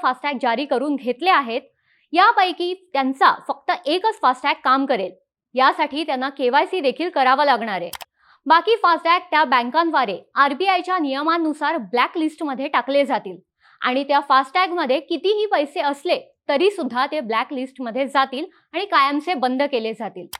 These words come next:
हे आहेत नवीन नियम. नवीन नियमानुसार लोकांचे फक्त नवीन फास्टॅग सुरू राहतील, बाकी सर्व फास्टॅग रद्द होणार आहेत. त्यामुळे टोल प्लाझाची काम करण्याची क्षमता वाढेल असं सांगण्यात आलंय.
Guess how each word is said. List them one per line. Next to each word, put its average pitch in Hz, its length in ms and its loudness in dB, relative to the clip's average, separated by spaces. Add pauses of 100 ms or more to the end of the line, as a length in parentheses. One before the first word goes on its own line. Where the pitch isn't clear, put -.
(200)
हे 311 80 0
आहेत 349 400 4
नवीन 285 320 -2
नियम. 240 280 -2 (420)
नवीन 277 320 2
नियमानुसार 311 800 0
लोकांचे 339 600 0
फक्त 330 360 -4
नवीन 294 400 -4
फास्टॅग 262 420 0
सुरू 320 300 -4
राहतील, 254 340 -6 (120)
बाकी 240 280 -2
सर्व 381 460 0
फास्टॅग 285 420 -2
रद्द 247 280 2
होणार 254 300 2
आहेत. 180 100 -6 (500)
त्यामुळे 277 320 0
टोल 302 280 -4
प्लाझाची 277 540 0
काम 311 300 0
करण्याची 254 400 -4
क्षमता 269 520 0
वाढेल 277 320 0
असं 254 200 -4
सांगण्यात 247 440 -4
आलंय. 190 220 -4